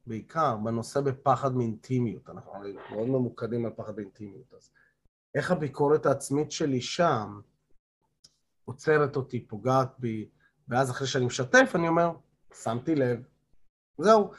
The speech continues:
לא נותנים עצות, לא מטפלים, לא כלום. אני משתף, אז שמתי לב, אוקיי, קלטתי. אחלה. ואני אכניס אתכם,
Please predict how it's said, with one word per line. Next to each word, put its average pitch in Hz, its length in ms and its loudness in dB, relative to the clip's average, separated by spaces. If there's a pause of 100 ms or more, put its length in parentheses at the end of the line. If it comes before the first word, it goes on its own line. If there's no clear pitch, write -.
(160)
לא 147 140 4
נותנים 175 360 6
עצות, 156 540 4
לא 160 100 2
מטפלים, 170 540 0
לא 202 160 6
כלום. 214 260 8 (280)
אני 120 120 -4
משתף, 247 500 4
אז 185 280 2 (220)
שמתי 220 400 0
לב, 220 160 6 (160)
אוקיי, 202 260 0
קלטתי. 160 580 -2 (960)
אחלה. 202 300 8 (1160)
ואני 123 720 2
אכניס 117 360 -6
אתכם, 107 360 -6